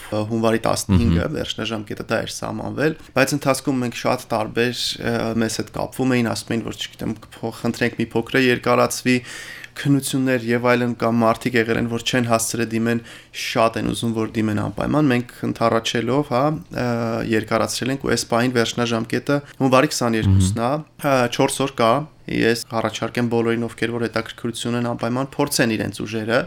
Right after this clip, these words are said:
Speaker 1: ը, եթե ինչ-որ բան իրենց խանգարում է, օրինակ, ամբողջական դրույքով ներգրավելու իմաստով, օրինակ, եթե ուսանող են, ը,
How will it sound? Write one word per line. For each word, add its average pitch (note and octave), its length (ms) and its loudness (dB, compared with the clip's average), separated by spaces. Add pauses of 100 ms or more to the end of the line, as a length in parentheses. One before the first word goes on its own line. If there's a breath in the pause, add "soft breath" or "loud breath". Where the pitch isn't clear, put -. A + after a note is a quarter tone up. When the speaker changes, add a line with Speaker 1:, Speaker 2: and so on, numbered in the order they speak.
Speaker 1:
ը, A#2 180 2
եթե A#2 320 2
ինչ-որ A#2+ 300 -2
բան B2 380 4
իրենց A#2 300 -2
խանգարում A#2 480 0
է, A2+ 60 0
օրինակ, A2+ 280 -2
ամբողջական A2 600 -4
դրույքով A2+ 440 -4
ներգրավելու A2+ 640 -2
իմաստով, C#3 640 -2
օրինակ, A2+ 380 -6
եթե A#2 240 -6
ուսանող A2+ 480 -2
են, C#3+ 100 0
ը, - 600 -8